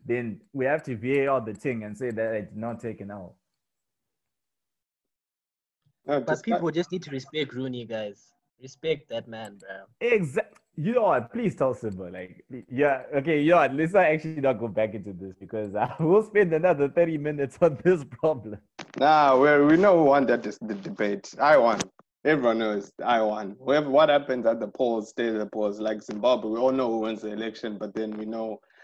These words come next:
Speaker 2: um, what happens behind the scenes. So, yeah.
Speaker 1: <laughs> You just did not. <laughs> You just did not. Oh my days. I
Speaker 3: How is it
Speaker 1: know.
Speaker 3: gonna create fake accounts for this, for this voting
Speaker 1: Exa-
Speaker 3: process?
Speaker 1: Nah, dude,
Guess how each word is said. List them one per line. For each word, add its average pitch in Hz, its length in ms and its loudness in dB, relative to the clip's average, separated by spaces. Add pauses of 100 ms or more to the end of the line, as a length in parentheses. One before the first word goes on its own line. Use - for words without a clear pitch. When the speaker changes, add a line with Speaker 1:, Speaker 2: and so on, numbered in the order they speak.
(160)
Speaker 2:
um, 107 280 -4
what 107 180 2
happens 107 440 -4
behind 104 320 -8
the 101 80 -12
scenes. 104 420 -12 (140)
So, 117 500 -2 (480)
yeah. 127 380 4
Speaker 1:
<laughs> - 40 -10
You 269 180 2
just 190 300 -2
did 214 160 0
not. 220 420 0
<laughs> - 960 -10
You 277 240 0
just 269 340 0
did 233 320 -6
not. 233 500 0 (840)
Oh 240 380 4
my 190 220 2
days. 160 500 -4 (580)
I 131 200 4
Speaker 3:
How 226 80 4
is 190 100 2
it 175 60 4
Speaker 1:
know. 156 60 4
Speaker 3:
gonna 190 220 2
create 208 260 0
fake 226 280 2
accounts 190 480 2
for 160 100 -4
this, 160 400 -4 (240)
for 170 100 -4
this 180 180 0
voting 160 380 0
Speaker 1:
Exa- 139 40 -8
Speaker 3:
process? 156 580 -8 (260)
Speaker 1:
Nah, 190 420 2
dude, 175 380 -2